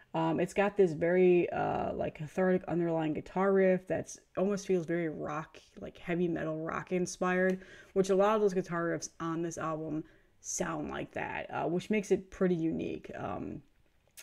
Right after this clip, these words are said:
not a whole lot of that fast-paced trem picking that you might expect, uh, within a, a black metal album. Um, for the most part, I would say this album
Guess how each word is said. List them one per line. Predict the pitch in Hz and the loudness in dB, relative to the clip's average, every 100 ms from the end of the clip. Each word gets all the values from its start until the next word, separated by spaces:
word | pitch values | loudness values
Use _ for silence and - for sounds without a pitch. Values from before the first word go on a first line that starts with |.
| - | -2
not | 196 190 190 | 6 8 8
a | 196 | 6
whole | 165 185 | 4 4
lot | 175 165 160 | 4 2 2
of | 160 | 0
that | 165 170 - | 0 -2 -4
fast-paced | - 147 143 - 180 170 - | -8 -12 -12 -8 -6 -6 -8
trem | - 160 160 | -10 -6 -6
picking | 165 160 160 | -6 -6 -6
that | 156 | -6
you | - | -4
might | 156 160 156 | -4 -4 -6
expect, | - - - - - - - - - - | -8 -8 -8 -8 -16 -20 -20 -20 -18 -10
uh, | - - - | -8 -6 -4
within | 160 165 - 160 | -4 -2 -2 -4
a, | 143 - | -4 -6
a | 151 | -6
black | 151 147 - - | -4 -2 -4 -6
metal | - - - | -6 -6 -6
album. | - - - - - - - - - - - - | -4 -4 -4 -8 -10 -16 -20 -20 -20 -20 -6 4
Um, | 185 185 180 170 - | 6 8 6 0 -6
for | - - 320 | 0 8 10
the | 320 | 10
most | 240 190 196 - | 8 6 4 2
part, | 175 160 165 - _ _ _ _ _ _ - | 2 4 2 0 _ _ _ _ _ _ 0
I | 170 | 6
would | 190 202 185 | 10 10 8
say | 185 175 170 170 - _ _ _ _ _ _ _ | 6 6 6 6 2 _ _ _ _ _ _ _
this | 185 202 202 | 6 6 8
album | 202 190 190 185 175 175 165 | 8 8 8 6 6 4 2